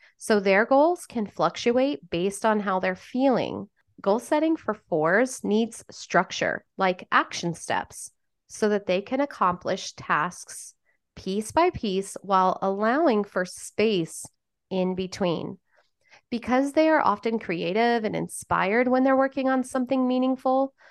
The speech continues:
fours need to accept that the process of completing tasks can sometimes be boring or uninspiring,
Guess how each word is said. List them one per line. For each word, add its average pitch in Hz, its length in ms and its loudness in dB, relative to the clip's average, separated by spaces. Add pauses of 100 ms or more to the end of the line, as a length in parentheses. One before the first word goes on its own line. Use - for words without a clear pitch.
(320)
fours 254 400 2
need 320 160 2
to 320 120 -6
accept 220 400 -4
that 208 140 0
the 175 100 -4
process 269 680 0
of - 200 -8
completing 208 600 -4
tasks - 800 -6 (480)
can 262 180 2
sometimes 285 800 2 (100)
be 240 340 -2
boring 180 680 2
or 190 360 2
uninspiring, 185 960 -2